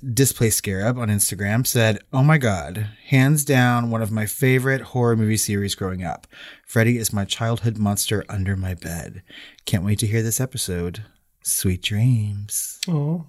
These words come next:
Speaker 2: they're saying the thing.
Speaker 1: And we hope that y'all liked this episode. I mean, after saying something like, "It's, like, hands down one of your favorites," like, I hope we did it justice.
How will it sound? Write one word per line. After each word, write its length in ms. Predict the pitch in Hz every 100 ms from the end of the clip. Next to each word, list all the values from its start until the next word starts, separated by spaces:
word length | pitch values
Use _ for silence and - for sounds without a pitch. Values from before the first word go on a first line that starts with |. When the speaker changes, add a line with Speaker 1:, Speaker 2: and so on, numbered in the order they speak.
| _
Speaker 2:
they're 80 | 156
saying 280 | - 180 175
the 60 | 160
thing. 400 | 208 151 98 - _ _ _ _ _
Speaker 1:
And 120 | 139
we 100 | 135
hope 300 | 113 139 151
that 160 | - 107
y'all 200 | 117 117
liked 280 | 117 120 -
this 180 | 107 110
episode. 640 | 120 117 101 95 98 101 -
I 100 | 104
mean, 320 | 104 104 101
after 280 | - 110 120
saying 280 | - 131 120
something 300 | 120 107 107
like, 220 | 101 98
"It's, 240 | 101 -
like, 180 | 104 98
hands 320 | - 104 104
down 280 | - 101 101
one 100 | 107
of 60 | 104
your 100 | 101
favorites," 500 | - 98 101 113 -
like, 120 | 104
I 60 | 98
hope 180 | 98
we 80 | 87
did 160 | 82 62
it 80 | 50
justice. 640 | - - - - -